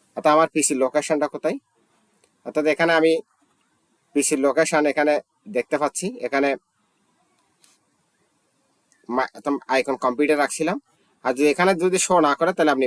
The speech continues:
ব্রাউজে যাবেন। ব্রাউজে গিয়ে আপনি কোথায় রাখছেন, মনে করেন আমি my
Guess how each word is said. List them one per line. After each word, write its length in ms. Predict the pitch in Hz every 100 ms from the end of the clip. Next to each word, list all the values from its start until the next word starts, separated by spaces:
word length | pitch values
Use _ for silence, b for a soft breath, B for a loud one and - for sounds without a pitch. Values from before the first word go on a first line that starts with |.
| 98 127
ব্রাউজে 340 | 135 135 120 101
যাবেন। 180 | - _ _ _ _ _ _ _ _ _ _ _ 101
ব্রাউজে 360 | 127 156 180 190 170
গিয়ে 200 | 175 160 170 _ _ _ _ _ _ _ _ -
আপনি 140 | 139 143 -
কোথায় 200 | 202 175
রাখছেন, 240 | 160 - 202 - - 135
মনে 120 | 135
করেন 140 | 156 147
আমি 80 | 151
my 80 | 143